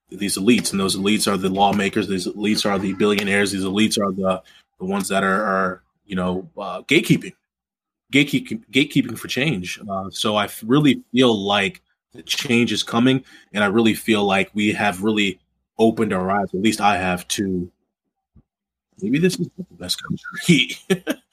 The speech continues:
<laughs> Maybe it's just been fed and shoved down our throats for so long because they're trying to cover up the reasons why we're not the best country. Um, so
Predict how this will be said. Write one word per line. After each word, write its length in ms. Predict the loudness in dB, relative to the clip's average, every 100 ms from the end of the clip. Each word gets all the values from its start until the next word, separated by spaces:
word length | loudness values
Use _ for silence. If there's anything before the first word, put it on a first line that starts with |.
| _
<laughs> 400 | _ _ _ _
Maybe 1200 | -4 0 4 6 6 4 2 -2 -4 -6 -6 -6 -8 _ _ _ _ _ _ -20 _ _ _ -4
it's 140 | 0
just 200 | 0 0
been 140 | -6
fed 800 | -8 -12 _ _ 0 4 4 2
and 120 | 0 -6
shoved 460 | -8 -4 -4 -2
down 200 | -2 0
our 120 | -2
throats 360 | -4 -2 -2 -2
for 140 | -4
so 260 | -4 -4 -4
long 400 | -4 -4 -4 -4
because 580 | -8 -10 -10 -8 -10 -14 _ -18
they're 100 | -16
trying 260 | -14 -14 -6
to 80 |
cover 280 | -4 -2 0
up 180 | -2 -4 _ -8
the 80 | -4
reasons 560 | -2 -2 -4 -4 -4
why 220 | 0 0 0
we're 160 | -2
not 500 | 0 0 0 -6 -20 _ _ _ _ _ _ _ _ _ _ -10
the 60 | -6
best 360 | 2 2 2
country. 560 | 0 0 0 -4 -8 -10 _ _ _ -18
Um, 180 | -16 -18 -20 _ _ _ _ -4
so 500 | 0 2 0 -2 -4